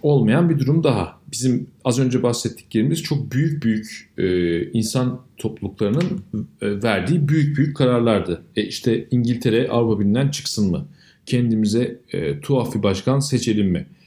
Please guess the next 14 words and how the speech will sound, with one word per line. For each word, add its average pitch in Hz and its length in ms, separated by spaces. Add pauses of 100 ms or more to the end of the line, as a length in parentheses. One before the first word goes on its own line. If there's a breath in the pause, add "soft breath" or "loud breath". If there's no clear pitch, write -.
(140 soft breath)
Gibi. 90 400 (280 loud breath)
Fakat 131 420
burada, 156 500 (340 loud breath)
e, 92 80 (840)
adalarda 143 840
fayton, 160 720 (280)
e, - 100 (880)
meselesi, 127 880 (220)
e, - 40 (380)
nasıl 143 440 (140)
devam 92 280
etsin? 80 360 (420 loud breath)
Konunun 180 760 (200)
hatta - 720